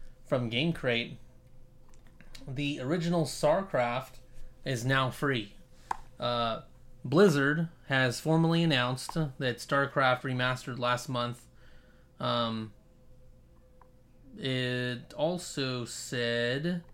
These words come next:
that it would be making the original StarCraft and Brood War expansion free to all players.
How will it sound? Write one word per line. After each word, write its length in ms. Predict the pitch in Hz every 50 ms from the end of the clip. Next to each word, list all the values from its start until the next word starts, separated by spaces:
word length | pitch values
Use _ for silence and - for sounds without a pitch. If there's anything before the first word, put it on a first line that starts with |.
| - - - - - - - - - - -
that 140 | 143 147 160
it 40 |
would 120 | 160 160 151
be 60 | 151
making 280 | 143 156 156 135 160 151
the 100 | 143 139
original 360 | 139 160 165 170 185 185 170
StarCraft 640 | - - 175 160 156 147 - 170 151 151 156 - -
and 220 | 139 147 151 147
Brood 180 | 135 147 151 147
War 180 | 147 143 139
expansion 640 | 131 127 - - - 135 131 127 127 139 131 127 123
free 200 | - - 143 135
to 80 | 139
all 160 | 123 127 127
players. 540 | 123 - 139 127 123 120 117 113 - - -